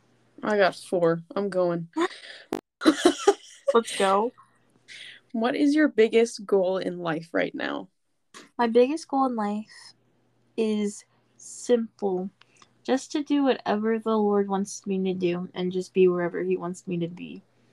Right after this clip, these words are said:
Speaker 1: I love that so much.
Speaker 2: <laughs>
Speaker 1: So
Speaker 2: Yes.
Speaker 1: simple.
Speaker 2: <laughs>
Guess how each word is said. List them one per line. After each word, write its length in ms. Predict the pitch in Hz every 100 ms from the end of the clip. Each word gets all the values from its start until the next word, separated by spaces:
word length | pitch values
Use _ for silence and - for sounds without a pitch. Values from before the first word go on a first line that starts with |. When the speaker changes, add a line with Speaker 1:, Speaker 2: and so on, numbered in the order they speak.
| _ _ - -
Speaker 1:
I 120 | 320 - 254
love 280 | - 208 -
that 240 | 180 - -
so 380 | - - 185
much. 600 | 175 180 - - - - _ _ _
Speaker 2:
<laughs> 680 | - - 269 302 269 254 247 - - - - _ _ _ _ _ _ _ _ _ _ _ _ - - -
Speaker 1:
So 200 | - -
Speaker 2:
Yes. 140 | -
Speaker 1:
simple. 360 | - - - 240 _ _ _ -
Speaker 2:
<laughs> 520 | - 269 381 - 466